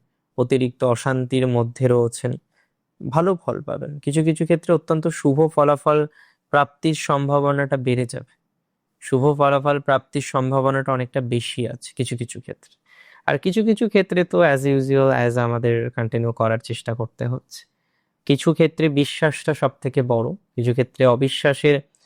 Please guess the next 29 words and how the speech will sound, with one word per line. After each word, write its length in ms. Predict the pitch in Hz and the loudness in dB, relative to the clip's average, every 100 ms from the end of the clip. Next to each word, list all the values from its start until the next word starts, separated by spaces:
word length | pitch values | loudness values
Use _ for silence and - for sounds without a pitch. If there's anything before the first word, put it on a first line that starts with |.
| _ _ - | _ _ 0
আহ, 380 | 123 123 120 - _ _ _ | 4 4 4 0 _ _ _
কিছু 180 | 139 135 | -2 2
ক্ষেত্রে 360 | 139 139 - 139 | 4 2 2 0
বিশ্বাসের 520 | 127 - 139 - 135 | 0 -2 -2 0 2
মাধ্যমে 440 | 127 117 135 135 139 | 2 0 0 0 0
জীবনে 280 | 120 120 123 | 2 2 0
সফলতা 540 | - 113 123 117 117 | -2 -2 0 0 0
বা 100 | 117 | -2
সাকসেসটা 600 | 117 110 - 113 - 117 113 | -2 -4 -6 -10 -4 -2 -2
আসে, 240 | - - - | -4 -14 -4
বিশ্বাসের 460 | 127 - 127 - 127 | -2 0 -2 0 0
মাধ্যমেই 480 | 120 117 127 127 127 | 0 -2 -2 0 0
সাকসেসটা 540 | 117 - 117 - 127 | -4 -8 -16 -6 -4
আসে। 280 | 123 - 165 - _ _ _ _ 120 | -4 -8 -14 -16 _ _ _ _ 2
আর 520 | 120 120 117 117 101 _ 139 | 4 4 4 0 -4 _ -4
মাথায় 320 | 123 135 147 | -2 0 0
রাখতে 300 | 139 - 147 | 0 -2 -2
হবে 300 | 143 143 151 | 0 0 0
যারা 160 | 139 127 | 2 2
ইনভেস্ট 480 | 120 120 135 - | 2 0 -2 -4
করবেন 300 | - 127 131 | -4 -2 0
হিউজ 400 | 131 127 131 127 117 | 0 2 2 2 -2
নয়, 180 | 110 120 | -4 -2
আমি 160 | 131 | 0
আবারও 340 | 131 139 147 147 | 2 2 2 2
রিপিট 300 | 135 135 - | 0 -4 -2
করি 220 | 143 139 | 0 2
হিউজ 320 | 131 131 123 | 4 4 4
ইনভেস্টমেন্ট 600 | 117 117 117 - 117 | 0 0 -2 -4 -6